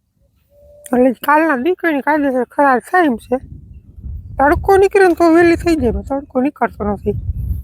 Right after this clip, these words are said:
અને મગફળી કંઈક આવી છે, કોમેન્ટમાં જણાવજો.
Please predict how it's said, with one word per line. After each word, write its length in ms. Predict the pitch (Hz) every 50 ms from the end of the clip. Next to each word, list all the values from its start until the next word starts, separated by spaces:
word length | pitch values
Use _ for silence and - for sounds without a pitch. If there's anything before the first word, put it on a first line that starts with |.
| - - - - - - - - - _
અને 100 | 196 208
મગફળી 400 | 233 311 311 - - - 330 320
કંઈક 180 | 294 294 277 285
આવી 240 | 277 285 294 269 247
છે, 140 | 240 233 214
કોમેન્ટમાં 480 | - - 277 277 269 233 - 233 240
જણાવજો. 480 | 233 262 262 254 226 208 196 196 202